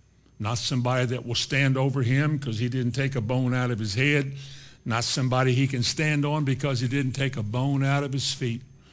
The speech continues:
but somebody who can stand beside him, somebody that he can depend on,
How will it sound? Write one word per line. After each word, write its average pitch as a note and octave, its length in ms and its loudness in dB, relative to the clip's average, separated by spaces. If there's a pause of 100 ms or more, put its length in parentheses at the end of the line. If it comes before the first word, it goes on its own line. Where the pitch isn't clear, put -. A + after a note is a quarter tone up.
(840)
but B2 80 -4
somebody C#3 460 2
who C#3 100 4
can C3+ 160 -2
stand C3+ 380 -2
beside C3 480 0
him, A2+ 380 -4 (140)
somebody B2 420 0
that A#2 100 0
he C3 100 2
can A2+ 160 -2
depend C3+ 400 0
on, A2+ 320 -4